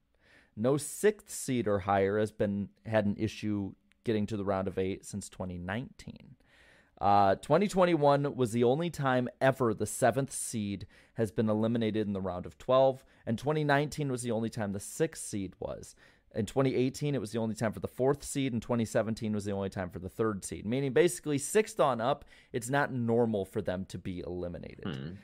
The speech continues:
Speaker 1: Uh, same with
Speaker 2: Okay.
Speaker 1: se-, well, I'd say even seventh on up for the most part, uh, aside from fifth. <laughs>
Speaker 2: Yeah.
Speaker 1: Um,
Speaker 2: That's interesting.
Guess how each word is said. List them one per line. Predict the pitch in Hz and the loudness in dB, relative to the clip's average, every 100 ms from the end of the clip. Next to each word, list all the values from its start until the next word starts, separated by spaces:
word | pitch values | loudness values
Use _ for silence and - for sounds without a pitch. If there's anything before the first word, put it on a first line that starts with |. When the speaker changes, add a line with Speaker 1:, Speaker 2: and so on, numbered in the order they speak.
| _ - | _ 0
Speaker 1:
Uh, | 101 98 98 | 2 4 2
same | - 143 | 0 0
with | 135 - | 0 -2
Speaker 2:
Okay. | - | -2
Speaker 1:
se-, | 143 - 135 | 0 0 2
well, | 139 | 2
I'd | 143 | 2
say | 175 | 2
even | 143 107 | 0 -2
seventh | - 123 95 - | 0 0 0 -8
on | 62 | -10
up | 65 - | -12 -14
for | 78 | -12
the | |
most | 60 - - | -12 -14 -12
part, | - - _ _ _ _ _ _ - | -14 -14 _ _ _ _ _ _ -4
uh, | 98 87 69 - - _ | -2 -2 -4 -8 -16 _
aside | 107 110 92 | -4 -2 -2
from | 90 | -4
fifth. | - - - _ - - - | -8 -10 -12 _ -20 -6 -2
<laughs> | - 640 | -2 -2
Speaker 2:
Yeah. | - 196 131 - - - - | -2 0 0 -2 -10 -20 -2
Speaker 1:
Um, | - 131 135 131 | 4 8 8 6
Speaker 2:
That's | 127 113 | 2 -2
interesting. | 175 - - | 2 2 0